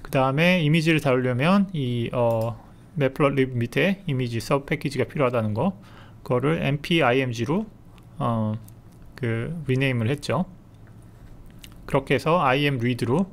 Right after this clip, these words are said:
이미지 리드로 읽었어요. 그 다음에 플롯을 하면 이렇게 되는데, 어, 한번 열어볼까요?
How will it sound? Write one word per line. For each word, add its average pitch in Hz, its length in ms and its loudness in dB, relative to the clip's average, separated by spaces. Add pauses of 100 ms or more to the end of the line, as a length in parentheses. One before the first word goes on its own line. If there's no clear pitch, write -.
(140)
이미지 131 340 -2
리드로 120 460 0
읽었어요. 120 420 0
그 - 960 -18
다음에 135 260 0
플롯을 151 400 0
하면 139 440 2
이렇게 120 260 -4
되는데, 110 520 -2 (1040)
어, 143 460 -4
한번 139 280 -2
열어볼까요? 131 600 2